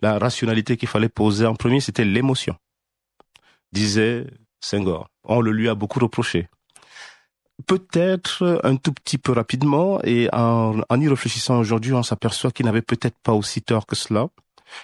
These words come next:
puisque penser, c'est bien commencer à réfléchir par l'émotion. On ne pense pas, sinon aussi on n'est pas ému. Or, l'émotion, c'est à la fois le lieu d'une sensation, d'un sentiment, mais c'est aussi le lieu d'une pensée.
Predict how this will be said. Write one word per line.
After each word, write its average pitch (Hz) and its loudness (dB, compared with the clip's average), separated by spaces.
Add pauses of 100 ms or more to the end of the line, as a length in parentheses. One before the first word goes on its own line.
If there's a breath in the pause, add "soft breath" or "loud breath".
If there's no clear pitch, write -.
puisque 139 0
penser, 120 0 (720)
c'est 123 0
bien 120 0 (120)
commencer 113 0
à 95 0
réfléchir 104 -6
par 139 -2
l'émotion. 110 -4 (800 loud breath)
On 120 4
ne 117 2
pense 117 -2
pas, 165 -2
sinon - -2
aussi 120 -2
on 160 0
n'est 110 2
pas 156 0
ému. 160 0 (640 soft breath)
Or, 110 2
l'émotion, 117 0
c'est - -2
à 123 2
la 120 4
fois 117 0
le 110 2
lieu 110 0 (320 loud breath)
d'une 104 0
sensation, 101 -2
d'un 135 0
sentiment, 131 -2
mais 208 -2
c'est 147 -4
aussi 160 -4
le 180 0
lieu 147 0
d'une 113 0
pensée. 87 -6